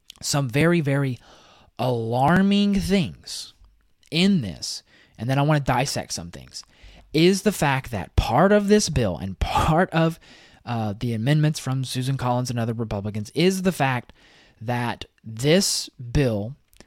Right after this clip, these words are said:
directly overturns the Defense of Marriage Act from nineteen ninety-six that was passed while Bill Clinton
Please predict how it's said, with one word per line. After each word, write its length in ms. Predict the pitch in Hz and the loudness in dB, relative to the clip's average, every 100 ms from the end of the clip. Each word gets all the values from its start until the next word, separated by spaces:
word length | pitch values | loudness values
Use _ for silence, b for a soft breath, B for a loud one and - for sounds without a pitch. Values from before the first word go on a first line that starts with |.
| b b - 123 | b b -18 -10
directly 1080 | 120 143 131 123 135 151 196 - 101 80 98 - _ _ - - - _ - - _ _ _ _ _ - - _ - - _ | -2 -2 -2 -2 0 0 0 -6 -10 -10 -14 -20 _ _ -20 -20 -20 _ -20 -20 _ _ _ _ _ -20 -20 _ -20 -20 _
overturns 1040 | 135 160 190 214 208 - 175 147 139 135 - | 4 4 6 4 2 2 2 4 2 0 -2
the 80 | |
Defense 300 | 123 135 151 | -2 0 0
of 120 | 139 123 | 0 -2
Marriage 280 | 120 113 | -2 -2
Act 380 | 104 95 - - _ _ | -4 -6 -10 -16 _ _
from 400 | - 127 120 117 | -4 -2 -2 -4
nineteen 300 | 113 - 110 | -6 -6 -6
ninety-six 540 | 95 95 110 107 - b b b _ | -6 -6 -8 -8 -12 b b b _
that 260 | 120 113 123 | -6 -2 0
was 180 | 151 - | 0 0
passed 500 | - 202 151 127 127 | 0 2 2 -2 -2
while 220 | 110 98 | -2 -2
Bill 340 | 107 113 123 | 0 2 2
Clinton 680 | - - 233 233 104 110 | 2 0 2 2 -2 -10